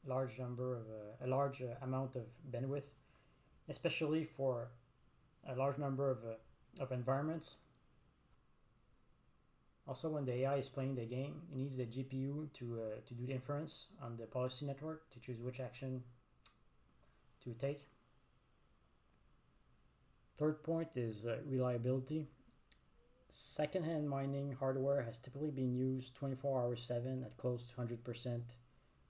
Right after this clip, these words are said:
utilization. And for machine learning, you want reliable hardware.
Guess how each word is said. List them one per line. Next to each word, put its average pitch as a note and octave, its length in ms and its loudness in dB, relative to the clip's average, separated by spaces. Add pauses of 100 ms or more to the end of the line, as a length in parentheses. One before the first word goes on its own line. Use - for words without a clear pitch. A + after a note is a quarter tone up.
utilization. A#2 760 0 (160)
And A#2+ 120 -2
for B2 140 4
machine C3 280 4
learning, D3+ 260 6
you C3 100 4
want B2+ 240 2
reliable B2 360 2
hardware. C3 480 0